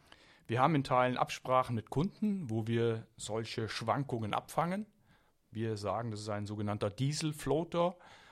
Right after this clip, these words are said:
wo prozentuale Aufschläge dann erhoben werden. Aber es gibt natürlich auch Kundenvereinbarungen, die so etwas nicht beinhalten.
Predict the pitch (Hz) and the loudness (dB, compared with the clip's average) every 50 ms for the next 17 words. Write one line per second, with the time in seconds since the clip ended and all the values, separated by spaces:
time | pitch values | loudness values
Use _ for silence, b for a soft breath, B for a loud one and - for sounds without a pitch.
0 | B B - 117 110 - - 127 - - 123 117 113 110 107 104 104 107 101 104 | B B -8 -8 -8 -4 -6 -6 -4 0 0 0 0 0 -2 -2 0 0 2 2
1 | - 127 135 - - 139 135 143 135 139 143 143 151 151 143 131 151 165 170 185 | 2 2 0 -2 -4 -2 -2 0 0 0 0 0 0 0 2 4 4 4 4 2
2 | 175 165 170 170 170 170 180 185 - b b b b b b b b b b b | 2 2 2 2 2 2 0 -4 -4 b b b b b b b b b b b
3 | b b b b b b b b b _ _ _ _ _ _ - 117 110 110 110 | b b b b b b b b b _ _ _ _ _ _ -8 -6 -4 -2 -2
4 | 110 - - 120 - - 147 143 - 151 151 156 147 156 156 - - - 147 160 | -2 -2 -4 -4 -4 -2 -2 -2 0 0 0 0 0 -2 -6 -6 -4 -2 -2 0
5 | 160 151 - 151 139 - 147 151 147 147 147 147 147 143 143 143 135 139 143 143 | 0 -2 0 2 2 2 2 2 2 4 4 4 2 2 -2 -2 -2 0 0 0
6 | 139 139 - 143 - - 151 156 - - - - - 101 104 104 110 123 147 156 | 0 0 -4 -6 0 0 0 0 0 -2 -6 -6 -4 -4 -2 0 0 0 0 0
7 | - 196 202 196 185 - | -2 -4 -4 -4 -6 -10